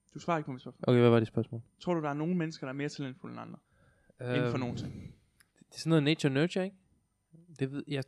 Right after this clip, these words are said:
Speaker 2: føler, der er nogen. Jeg, men jeg føler, det er noget at gøre med din, din, din hjernekemi-, kemi, hvor... Ja, din personlighed. Jeg ved ikke.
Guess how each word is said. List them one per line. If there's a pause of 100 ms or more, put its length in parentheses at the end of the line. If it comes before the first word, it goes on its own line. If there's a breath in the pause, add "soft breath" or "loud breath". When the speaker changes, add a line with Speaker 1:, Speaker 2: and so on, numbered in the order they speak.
Speaker 2:
føler,
der
er
nogen. (400)
Jeg,
men
jeg
føler,
det
er
noget
at
gøre
med
din, (160)
din,
din
hjernekemi-, (280)
kemi,
hvor... (1400)
Ja,
din
personlighed.
Jeg
ved
ikke.